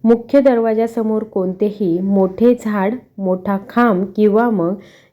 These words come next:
इतर कोणत्याही प्रकारचा अडथळा नसावा, याची आपण नोंद घ्यावी. यामुळे देवी लक्ष्मी क्रोधित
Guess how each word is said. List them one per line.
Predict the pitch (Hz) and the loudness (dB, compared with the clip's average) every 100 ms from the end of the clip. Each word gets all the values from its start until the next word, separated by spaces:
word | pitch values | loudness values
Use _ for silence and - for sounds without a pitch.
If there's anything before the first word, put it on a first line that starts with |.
| - | -8
इतर | 214 226 190 | -4 0 0
कोणत्याही | 214 - 185 180 202 208 233 | 0 0 0 0 -2 0 0
प्रकारचा | 254 208 196 175 175 175 | 0 0 0 -2 -2 -4
अडथळा | 170 196 175 - 180 185 | -2 -4 -4 -4 -2 0
नसावा, | 208 170 - 160 156 - _ _ _ _ _ - | -2 -4 -4 -4 -4 -8 _ _ _ _ _ 0
याची | 202 196 196 233 247 - | 2 2 0 -4 -2 -4
आपण | 190 - 185 | -6 -2 -2
नोंद | 214 185 185 190 | 0 0 -2 -2
घ्यावी. | 226 208 185 233 320 | 0 0 0 -4 -2
यामुळे | 214 220 247 254 254 | 0 2 2 4 2
देवी | 262 202 185 185 180 | 2 0 0 0 0
लक्ष्मी | 175 175 - 214 226 | -2 -6 -6 -4 -4
क्रोधित | 226 180 170 196 | -2 -2 0 -2